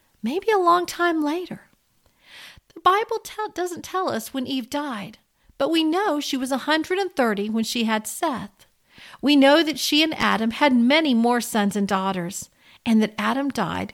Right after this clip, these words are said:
when he was nine hundred and thirty years old. It took a while, but Eve died just as God said she would. Furthermore, so did everyone else born after her.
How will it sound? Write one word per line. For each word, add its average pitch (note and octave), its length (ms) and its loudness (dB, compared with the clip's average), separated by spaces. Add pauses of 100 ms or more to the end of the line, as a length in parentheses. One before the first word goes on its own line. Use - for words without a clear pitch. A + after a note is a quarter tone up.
(120)
when A3+ 100 6
he A3+ 120 6
was A3 180 0
nine A3 320 2
hundred A#3+ 440 0
and F#3 200 -4
thirty G3 240 0
years G#3 340 -2
old. A3 400 -2 (920)
It D#4+ 180 2
took G#4 300 0
a C4 80 2
while, E3+ 580 -6 (380)
but G#3+ 180 0
Eve C4 320 2
died F#3 480 0 (380)
just C#4 440 0
as D#4+ 140 0
God F#3+ 420 -2
said A3 320 -2
she A#3 200 -4
would. A3 480 -4 (760)
Furthermore, C#4 800 4
so E4 320 2
did F4 260 2
everyone E4+ 480 0
else E4 300 0
born B3 240 4
after C#4 340 0
her. E3+ 340 -6